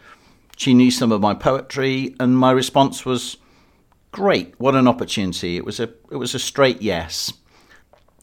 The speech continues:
Um, and it was in collaboration with Roger Hardy, who's an artist and sculptor. And my early steps were, were, were just re-, looking at his pieces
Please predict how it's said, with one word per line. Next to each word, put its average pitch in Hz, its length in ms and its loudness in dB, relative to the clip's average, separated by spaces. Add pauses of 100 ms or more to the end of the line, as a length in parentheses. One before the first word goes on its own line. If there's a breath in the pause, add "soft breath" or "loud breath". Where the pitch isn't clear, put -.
(640 soft breath)
Um, 135 600 4
and 143 160 2
it 147 120 -2
was 143 180 0
in 147 240 -2
collaboration 151 680 6
with 120 300 -2
Roger 123 300 4
Hardy, 143 440 4
who's 85 280 -6
an 90 160 -6
artist 98 480 -4
and 85 120 -8
sculptor. - 600 -8 (1080 soft breath)
And 113 680 2 (800)
my 120 180 4
early 135 300 6
steps - 460 -4
were, 107 300 0
were, 107 360 2
were 117 180 0
just - 300 -4
re-, 127 180 -4
looking 139 480 0
at 98 100 -2
his 117 160 -4
pieces 107 840 -6